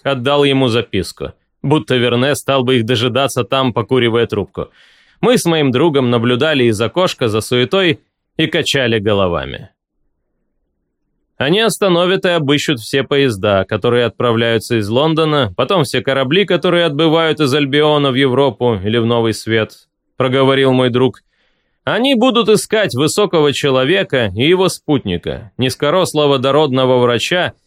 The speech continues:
который слегка прихрамывает. Они закроют порты, все пути из страны будут перекрыты. И что, думаете, они смогут его поймать?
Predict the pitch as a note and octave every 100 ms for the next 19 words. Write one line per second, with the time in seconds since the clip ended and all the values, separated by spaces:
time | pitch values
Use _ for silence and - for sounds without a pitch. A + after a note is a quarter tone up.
0 | _ - D3+ G3+ F3+ - D#3+ D#3+ - E3
1 | D3+ C#3+ B2 G2+ E2+ D#2+ E2+ - _ _
2 | _ E3+ B3 G#3 B2 A#2+ C3+ C3 - F3+
3 | G3+ D#3+ C#3+ B2+ F#2+ - _ _ - F#3+
4 | G#3 E3 D#3 B2+ D#3+ D3 - - - B2+
5 | B2 C3+ A2 F2 _ A2+ C3+ B2+ - B2
6 | A2+ G2+ G#2 F#2+ - - _ _ _ _
7 | _ _ _ _ _ _ - C3 - D#3+
8 | C3+ C#3+ D3 C#3 A2+ C3+ C3 C3 C#3 C3+
9 | B2+ C3+ C#3 C3 C3 C3 B2 A#2+ D#3 -